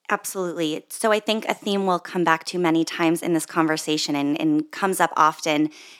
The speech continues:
is our people. And, you know, we really couldn't do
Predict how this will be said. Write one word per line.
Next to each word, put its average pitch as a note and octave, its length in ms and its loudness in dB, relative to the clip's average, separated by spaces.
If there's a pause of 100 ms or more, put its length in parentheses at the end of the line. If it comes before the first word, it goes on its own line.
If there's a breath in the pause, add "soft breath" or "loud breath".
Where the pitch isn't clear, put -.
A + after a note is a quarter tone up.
(120)
is G3 160 4
our D3+ 120 4
people. - 540 -4 (160)
And, E3 540 2
you F#3 120 0
know, D#3+ 140 2
we F#3+ 220 -2
really F3+ 320 0
couldn't E3+ 400 -6
do F3+ 520 -2